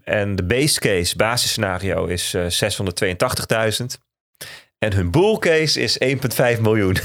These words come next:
<laughs> per bitcoin. Maar dit schudden ze dus niet uit hun mouw. Zo van, nou ja, weet je, we noemen wat getallen. Ze hebben daarnaast ook een, ehm, ehm, eh, een tabelletje of een soort re-, rekensom van hoe ze daartoe komen. Price target assumptions, waarvan ze zeggen van, nou ja,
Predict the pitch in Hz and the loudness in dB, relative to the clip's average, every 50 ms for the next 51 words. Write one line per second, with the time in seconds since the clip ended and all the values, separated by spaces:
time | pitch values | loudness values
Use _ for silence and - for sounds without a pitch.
0 | - - - - - - - 110 110 107 113 107 101 - - 95 85 82 - - | 0 0 -2 -2 -4 0 0 0 2 2 2 0 0 0 -2 -2 -2 -2 -4 -6
1 | - - - - - - 120 131 160 175 - - - - 135 135 131 - 202 202 | -8 -6 -6 -6 -2 -2 0 0 0 -2 -4 -8 -4 -2 -2 0 0 0 0 0
2 | 185 151 160 151 156 135 156 208 175 - 139 143 143 151 135 131 131 151 185 156 | 0 0 0 0 0 0 0 0 0 2 0 2 2 2 2 2 4 2 2 2
3 | 110 113 143 143 - 139 117 123 117 110 104 98 104 101 92 95 98 92 - - | 2 2 2 2 0 0 0 2 0 0 2 0 0 2 0 0 0 -2 -4 -6
4 | - - 104 107 107 120 135 135 123 120 113 - - - - 139 143 165 190 165 | -6 -4 -2 -2 0 0 0 2 0 0 0 -2 -4 -2 0 0 0 0 0 0
5 | - 143 131 143 143 143 156 170 156 - - 120 - - 127 123 120 117 113 110 | -2 0 0 2 0 2 0 0 0 0 0 0 0 0 -2 -2 0 0 -2 -2
6 | 107 104 - - - - - - - _ - 110 104 104 98 98 95 - - _ | -4 -6 -8 -12 -14 -14 -16 -18 -20 _ -4 -2 0 0 0 -2 -4 -8 -12 _
7 | _ _ - - 92 95 90 - - - 101 95 - - 107 98 113 120 131 143 | _ _ -6 -4 -2 -2 -2 -2 -2 -4 -6 -2 0 0 2 2 2 2 2 2
8 | 139 - 131 110 107 110 - 117 104 98 - - - 107 - - - 82 87 76 | 0 0 -2 -2 -2 -2 -2 -2 -2 -2 -2 -2 -2 0 0 0 -2 0 0 0
9 | 104 107 117 143 151 - 139 110 - - - 143 147 147 135 - 131 117 113 143 | 0 0 0 0 0 -2 -2 -2 0 0 2 2 2 0 0 -2 0 2 2 2
10 | 165 - 123 123 127 120 117 - - 110 95 - - 131 120 104 87 85 - - | 2 2 2 2 0 0 0 0 -2 -2 0 2 2 2 2 2 0 -2 -6 -8
11 | - _ - - _ _ - 127 120 120 - - 127 117 107 98 101 98 - - | -10 _ -20 -20 _ _ 0 2 2 2 2 2 2 2 2 0 -2 -2 -2 -2
12 | - - - 139 143 143 - - 123 127 - - 113 110 107 101 - 110 104 95 | 0 0 2 2 0 0 0 -2 -2 -2 -2 0 0 0 0 0 0 -2 -2 0
13 | 104 104 95 - - 117 120 110 90 - | 0 -2 -2 -2 -2 -2 -2 -2 -2 -4